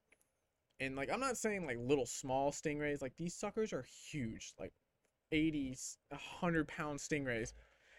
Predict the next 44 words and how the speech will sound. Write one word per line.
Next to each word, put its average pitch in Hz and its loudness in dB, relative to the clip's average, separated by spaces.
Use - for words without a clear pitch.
And 156 4
Z 190 2
and 214 2
I 202 0
are 202 0
like, 202 0
"You 233 0
know 233 0
what? 233 -6
We'll 165 2
jump 139 -2
off." 127 4
Like, 139 -2
we 147 4
didn't 139 -2
expect 143 0
anything. 131 0
We 151 6
didn't 170 2
know 135 2
what 127 0
was 123 -2
going 113 -6
on. 110 -6
So - -2
we 277 6
jumped 135 2
off, 120 6
sat 117 -2
there, 123 4
and - -6
then 131 -8
we 131 -8
see - -6
a - -4
dark - -4
shadow 131 2
come 127 -8
at 90 -14
us. - -14
And 147 -10
we're 135 -8
like, 123 -12
"What - -20